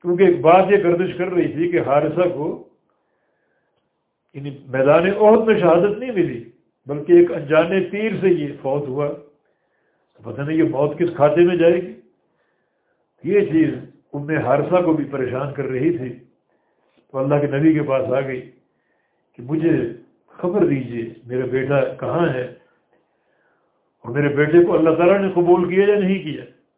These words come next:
اور ویسے بھی صحابہ کی نظر جو تھی عمل کے تعلق سے عمل کی قبولیت پر ہوتی تھی، ہماری نظر عمل پر ہوتی ہے، تبھی تو ہم ریاکار بن جاتے ہیں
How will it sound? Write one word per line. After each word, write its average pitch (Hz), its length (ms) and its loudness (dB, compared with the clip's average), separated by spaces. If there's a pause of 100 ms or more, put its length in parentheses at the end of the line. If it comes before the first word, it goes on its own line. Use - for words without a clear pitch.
(1080)
اور 135 120 -12
ویسے 190 360 4
بھی 247 180 2
صحابہ 180 440 4
کی 226 80 -4
نظر 202 300 0
جو 185 180 2
تھی 139 320 -8 (1080)
عمل 208 260 2
کے 214 120 0
تعلق 165 500 2
سے 277 200 0
عمل 190 300 -4
کی 220 80 -4
قبولیت 220 600 -2
پر 233 80 4
ہوتی 151 340 2
تھی، - 80 -18 (1800)
ہماری 151 240 4
نظر 208 320 2
عمل 233 280 2
پر 226 120 6
ہوتی 165 320 2
ہے، 120 60 -12 (1200)
تبھی 190 180 -2
تو 180 160 0
ہم 165 80 -2
ریاکار 151 500 4
بن 151 180 0
جاتے 131 320 -6
ہیں - 180 -20